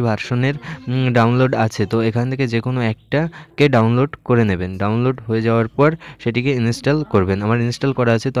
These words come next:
আমি এটিকে ওপেন করে দেখাচ্ছি। তো ওপেন করার সাথে সাথে, আহ, এমনটা আসবে। হুম, তারপর অ্যাকসেপ্ট আসবে, ওকে,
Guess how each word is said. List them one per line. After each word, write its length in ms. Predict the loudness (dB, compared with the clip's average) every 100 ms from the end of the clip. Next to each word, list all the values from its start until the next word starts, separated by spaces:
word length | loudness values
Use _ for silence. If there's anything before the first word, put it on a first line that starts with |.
| -2
আমি 120 | -2 -6
এটিকে 480 | -10 -14 -12 -8 0 2
ওপেন 180 | 2 0 0
করে 120 | 0 2
দেখাচ্ছি। 440 | 0 0 -6 -12 -12 -14 _ _ _ _ -20 -20 _ -2
তো 80 | -2 -2
ওপেন 220 | -4 -4 -2
করার 200 | -2 -2 -2
সাথে 180 | -4 -2
সাথে, 200 | -4 -2 -2
আহ, 600 | -4 -10 -20 -16 -6 -2 0 2
এমনটা 280 | 2 2 2
আসবে। 240 | 2 0 -2 -6 -18 -20 -20 _ _ _ _ _ _ _ _ _ _ _ _ _ _ _ _ _ _ _ _ _ _ _ _ _ _ _ _ _ _ _ _ -20 -20 _ -12
হুম, 200 | -8 -8 -4
তারপর 260 | -4 -2 -4 -4
অ্যাকসেপ্ট 440 | -6 -4 -6 -6 -6 -8
আসবে, 280 | -6 -4 -6 -6 -10
ওকে, 260 | -8 -6